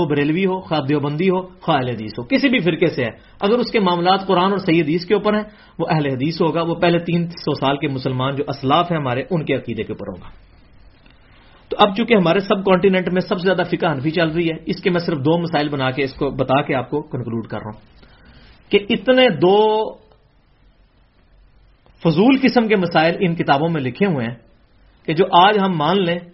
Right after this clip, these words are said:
تو ہم گمراہ ہو جائیں۔ پہلی ایگزامپل سنیں کہ درِ مختار کتاب ہے فقہ حنفی کی، جس کے آتھر، آتھر ہیں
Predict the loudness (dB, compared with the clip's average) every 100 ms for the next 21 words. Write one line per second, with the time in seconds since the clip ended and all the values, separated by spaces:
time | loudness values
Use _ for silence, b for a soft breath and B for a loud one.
0 | _ _ _ -2 -2 -2 -4 -4 -8 -12
1 | -18 -20 _ _ _ _ _ _ _ _
2 | _ -20 -12 4 6 6 2 0 -2 -2
3 | -2 -6 -6 -12 _ -20 _ _ _ -20
4 | -20 _ _ _ _ _ _ _ _ _
5 | _ _ -2 2 2 0 -4 -4 6 8
6 | 8 4 0 4 6 6 4 4 4 4
7 | -2 0 0 0 -4 0 0 0 -6 -10
8 | -20 _ _ _ _ _ _ _ _ _
9 | _ _ -20 -20 -20 -8 -2 0 4 6
10 | 6 4 2 2 2 2 2 0 -2